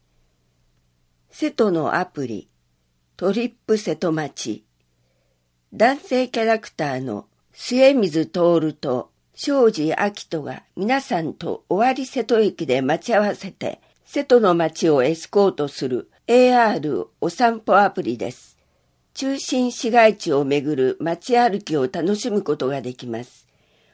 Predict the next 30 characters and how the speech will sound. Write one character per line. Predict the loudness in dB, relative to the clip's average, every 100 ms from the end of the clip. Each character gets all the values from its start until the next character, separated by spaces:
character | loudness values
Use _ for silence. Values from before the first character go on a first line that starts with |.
| _ -8
お | -6
し | 2 2
ゃ |
べ | 4 4
り | 2
や | -2 -6 -10
キ | -4
ャ | 0
ラ | 2
ク | 0
タ | 2 4
ー | 4
と | 0
の | -2 -2 -6 _ _ _
ス | _ -8 -4
リ | -2 -2
ー |
シ | -2 -4
ョ |
ッ |
ト | -4 -4 -4
撮 | -2 -4 -2
影 | -2 -2
を | -2 -4
楽 | -4 -4
し | -4 -2
み | 0
な | 0 -4
が | -6
ら、 | -10 -14